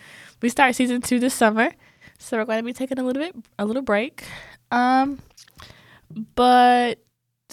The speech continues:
with this being a season one closer,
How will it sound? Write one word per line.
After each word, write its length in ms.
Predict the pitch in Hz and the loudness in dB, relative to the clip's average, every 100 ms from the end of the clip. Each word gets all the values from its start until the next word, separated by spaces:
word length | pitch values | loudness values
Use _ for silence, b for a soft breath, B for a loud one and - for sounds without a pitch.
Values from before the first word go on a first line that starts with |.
| - _ - | -20 _ -12
with 400 | 220 247 339 - | -4 -4 -4 -6
this 500 | 330 330 311 - - B B B - | -2 -2 -4 -6 -10 B B B -10
being 400 | 240 247 247 247 | -8 -4 -4 -4
a 140 | 226 | -4
season 300 | 226 233 233 | -6 -8 -6
one 120 | 220 | -8
closer, 600 | 226 - 190 196 214 220 | -8 -6 -8 -6 -10 -10